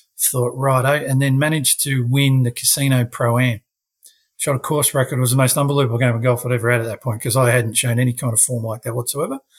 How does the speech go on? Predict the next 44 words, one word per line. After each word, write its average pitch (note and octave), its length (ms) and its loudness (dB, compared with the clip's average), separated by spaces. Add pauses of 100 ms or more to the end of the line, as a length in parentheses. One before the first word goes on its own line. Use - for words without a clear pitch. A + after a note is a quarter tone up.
(600)
That D#3 160 0
got D#3 120 0
me D3 80 0
enough C#3 240 2
money C#3 220 0
to B2+ 80 0
actually C3 400 0
get B2 240 -4
home F#3 500 -2 (240)
and, B2 540 0
um, B2 480 0 (380)
went B2+ 180 -2
back B2+ 220 -2
and, A#2+ 200 -2 (380)
anyway, D3 240 2
the, B2+ 340 0
the C#3 120 0
sh-, - 320 -2
the C#3 80 0
long E3+ 180 4
st-, - 300 -4
short F#3+ 220 -2
story B2+ 260 2
there D#3 120 4
is A#2+ 120 -2
I - 20 -2
basically C3+ 460 0
just B2 280 -2
played C#3 640 0 (960)
on C#3 240 4
that C3+ 300 0
tour C3 400 2
and A#2 100 0
on A#2 140 0
Pro-Am B2 400 2
tours A#2+ 260 0
and A2 80 -2
the A2 60 0
secondary B2+ 400 -2
tour A2+ 200 -4
in A2 60 -4
Australia A#2 480 0
for A#2 480 -2 (220)
years. A#2+ 680 -4